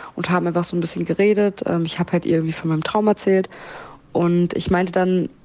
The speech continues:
mitten im Satz auf einmal so, "Boah, Mama, ich glaub,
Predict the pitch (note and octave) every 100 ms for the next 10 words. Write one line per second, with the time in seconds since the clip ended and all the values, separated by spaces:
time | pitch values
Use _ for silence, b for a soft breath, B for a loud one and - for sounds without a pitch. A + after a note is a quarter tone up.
0 | _ - G3+ A3+ A3+ F3 G3 F#3+ F#3 -
1 | E3+ F3+ - - - - F3+ E3+ D#3+ E3
2 | E3 - B B B B - - F3 F3+
3 | F3+ F#3 F#3 E3 - F3